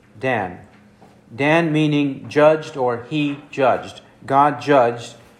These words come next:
between her and her sister,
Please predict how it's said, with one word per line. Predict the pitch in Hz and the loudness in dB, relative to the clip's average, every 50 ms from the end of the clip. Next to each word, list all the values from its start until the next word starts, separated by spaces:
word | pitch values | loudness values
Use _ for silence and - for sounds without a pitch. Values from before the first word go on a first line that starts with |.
| _ - | _ -6
between | 131 143 143 143 - - 180 175 160 147 143 135 131 117 - - - - - - _ _ _ _ _ _ _ _ _ _ - - - | -4 -4 -4 -4 -4 -2 0 2 2 2 0 -2 -4 -8 -14 -20 -20 -20 -20 -20 _ _ _ _ _ _ _ _ _ _ -20 -20 -12
her | - - 160 156 147 151 151 156 156 | -2 2 2 4 4 4 2 0 -2
and | - 131 131 131 131 123 117 | -6 -6 -4 -2 -4 -4 -6
her | - 127 123 117 117 117 113 113 - - - _ - | -6 -4 -2 -2 -2 -2 -4 -8 -14 -20 -20 _ -20
sister, | - - - 165 156 156 - - 123 113 107 104 | -14 -6 -2 -2 -2 -2 -2 -4 -2 -2 -2 -4